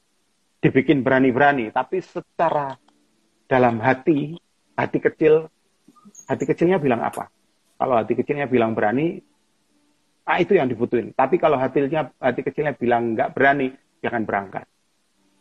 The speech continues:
Karena ketika kita bilang berani, lalu kita bisa menerangkan, menenangkan diri, kita bisa tetap berpikir logis. Yang dibutuhkan meliput konflik itu adalah tetap berpikir logis,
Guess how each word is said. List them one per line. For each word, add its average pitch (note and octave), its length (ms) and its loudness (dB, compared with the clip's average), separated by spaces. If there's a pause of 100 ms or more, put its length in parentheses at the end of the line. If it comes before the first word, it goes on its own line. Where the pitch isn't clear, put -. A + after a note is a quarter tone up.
(160)
Karena F3 540 0
ketika F#3 480 -4
kita F3+ 240 0
bilang B2+ 320 2
berani, A2+ 560 0 (560)
lalu C3+ 400 0
kita - 320 -6
bisa B2 240 -8
menerangkan, A#2+ 760 -4
menenangkan C3 640 0
diri, G#2+ 380 -4
kita - 320 -4
bisa C3 240 -4
tetap B2+ 240 -8
berpikir A#2+ 480 -6
logis. A2+ 400 -2 (1080)
Yang D#3+ 320 -2
dibutuhkan C3+ 480 2
meliput E3+ 340 0
konflik E3+ 460 -2
itu - 420 -2
adalah B2 400 0
tetap - 300 -10
berpikir A#2 420 -4
logis, A#2 540 -2